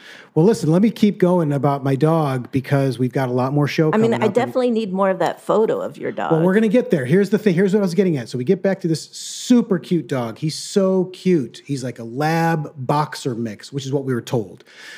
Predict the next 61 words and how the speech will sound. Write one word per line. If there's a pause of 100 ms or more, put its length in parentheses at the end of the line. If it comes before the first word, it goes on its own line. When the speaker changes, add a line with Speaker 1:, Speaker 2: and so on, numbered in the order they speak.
(180)
Speaker 1:
There
was
a
family
that
had
him.
They
have
three
young
kids.
I
think
he
was
a
covid
dog,
and
they
realized
maybe
too
much
for
us. (1120)
To
be
fair,
the
dad
was
really
sad
when
he
handed
over
the
dog
to
Speaker 2:
Aw. (100)
Speaker 1:
us.
I
wasn't
there
for
that.
I
was
in
fucking
Atlanta. (680)
Speaker 2:
Hot
Speaker 1:
Uh,
Speaker 2:
Atlanta.
Speaker 1:
hot
Atlanta.
And,
um,